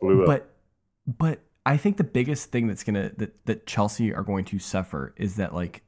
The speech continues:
Speaker 2: is the same thing that they suffered against Arsenal with, is that, like, th-, the defense is really good, and unless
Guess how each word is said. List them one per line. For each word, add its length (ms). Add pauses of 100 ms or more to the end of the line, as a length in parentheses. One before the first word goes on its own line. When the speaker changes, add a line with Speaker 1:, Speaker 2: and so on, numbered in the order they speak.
Speaker 2:
is 160
the 60
same 300
thing 120
that 100
they 80
suffered 340
against 300
Arsenal 340
with, 160
is 100
that, 120
like, 240 (440)
th-, 140
the 120
defense 600
is 220
really 580
good, 420 (880)
and 340 (400)
unless 560